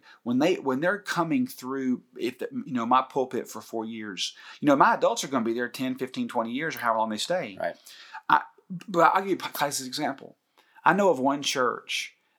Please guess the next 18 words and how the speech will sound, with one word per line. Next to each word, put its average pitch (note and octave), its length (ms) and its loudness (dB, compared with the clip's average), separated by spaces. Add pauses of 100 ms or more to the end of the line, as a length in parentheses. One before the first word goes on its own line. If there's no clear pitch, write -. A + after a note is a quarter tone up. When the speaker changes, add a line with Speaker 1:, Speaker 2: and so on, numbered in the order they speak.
Speaker 1:
that A#2+ 480 2 (1040)
their D3 220 4
pastor D3 800 0 (200)
would A#2 280 -6
not B2+ 480 0
preach - 760 -4
on A#2 380 -2 (460)
anything C3 480 -2
unless A2+ 300 -2
it - 120 -10
fell A#2 760 -2 (220)
within C#3+ 680 -2
the B2+ 100 4
book, B2 400 0 (240)
'cause C3+ 160 -2
he C#3 80 4
was A2+ 160 4
so D#3+ 580 2